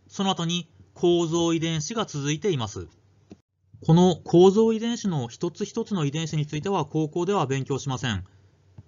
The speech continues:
ラクトースを分解する酵素をコードしている遺伝子だったり、細胞にラクトースを取り込む酵素をコードしている遺伝子だったりします。ラクトースが培地にないときは、ラクトース分解酵素なんかもちろんいりませんから、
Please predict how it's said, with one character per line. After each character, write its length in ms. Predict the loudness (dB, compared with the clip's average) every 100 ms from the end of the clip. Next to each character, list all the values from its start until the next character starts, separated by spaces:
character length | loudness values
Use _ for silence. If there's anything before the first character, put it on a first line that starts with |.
| _ -4
ラ 140 | -4
ク 100 | -2
ト 160 | -2 -2
ー 40 |
ス 320 | -2 -4 -2 2
を 160 | 0
分 240 | 0 -6 -6
解 180 | -8
す 140 | -6 -6
る 80 | -4
酵 220 | -4 -4
素 240 | -2 -2
を 60 | -2
コ 180 | -2 -2
ー 60 |
ド 100 | -2
し 80 | -4
て 80 | -4
い 40 |
る 60 | -4
遺 60 |
伝 160 | -4 -6
子 40 |
だ 100 | -6
っ 60 | -8
た 120 | -6
り、 180 | -6 -8 _ _
細 240 | -8 -4 -2
胞 180 | -2
に 180 | -4 -4
ラ 140 | -6 -4
ク 60 |
ト 120 | -6
ー 0 |
ス 100 | -4
を 80 | -6
取 200 | -4 -6
り 60 | -4
込 80 | -4
む 220 | -4 -8 _ _ _ _
酵 200 | 0 0
素 300 | 0 -2 -4 -4
を 160 | -6
コ 160 | -2 0
ー 60 | 0
ド 80 |
し 80 | -2
て 80 | -2
い 40 |
る 60 | -2
遺 60 | -2
伝 160 | -4
子 40 | -6
だ 100 | -8
っ 40 |
た 80 | -8
り 80 | -6
し 80 |
ま 80 | -8
す。 140 | -8 -12 -16 -20 -20 _ -20 _ _ _ _ -4
ラ 160 | -2 -2
ク 80 |
ト 100 | 0
ー 40 | 0
ス 120 | 0
が 200 | 0 0
培 280 | 0 2 0
地 120 | 0
に 200 | -4 0
な 120 | -2
い 80 | -2
と 100 | -2
き 80 | -2
は、 240 | -2 -2 -4
ラ 120 | -6
ク 60 | -2
ト 100 | -4
ー 20 |
ス 60 | -2
分 120 | -2
解 140 | 0 -2
酵 160 | 0
素 100 | -2
な 120 | -2
ん 40 | -2
か 300 | 0 0 -2
も 100 | -6
ち 60 | -2
ろ 60 | -2
ん 60 | -2
い 100 | -2
り 60 |
ま 100 | -2
せ 140 | -2 -4
ん 80 |
か 80 | -2
ら、 240 | 0 -2